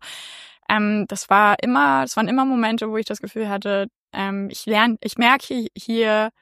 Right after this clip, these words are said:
lernen wir was, hier werden wir irgendwie auch, ähm, geprägt, ähm, und das wird, ähm, Teil, ein wichtiger Teil unserer Entwicklung sein.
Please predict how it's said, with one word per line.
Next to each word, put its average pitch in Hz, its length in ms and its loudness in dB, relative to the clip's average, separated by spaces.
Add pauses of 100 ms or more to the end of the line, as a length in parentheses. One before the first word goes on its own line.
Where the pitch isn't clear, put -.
(640)
lernen 226 420 4
wir 254 160 0
was, 254 340 2
hier 202 240 -4
werden 202 300 0
wir - 100 -4
irgendwie 202 500 -2
auch, - 300 0
ähm, 190 520 -2
geprägt, - 640 -4 (480)
ähm, 208 560 4
und 202 320 0
das - 180 -4
wird, - 400 -2
ähm, 196 640 -2 (180)
Teil, 202 300 2
ein 214 160 0
wichtiger 226 300 2
Teil 208 240 2
unserer 208 180 -2
Entwicklung 196 400 -2
sein. 202 320 -4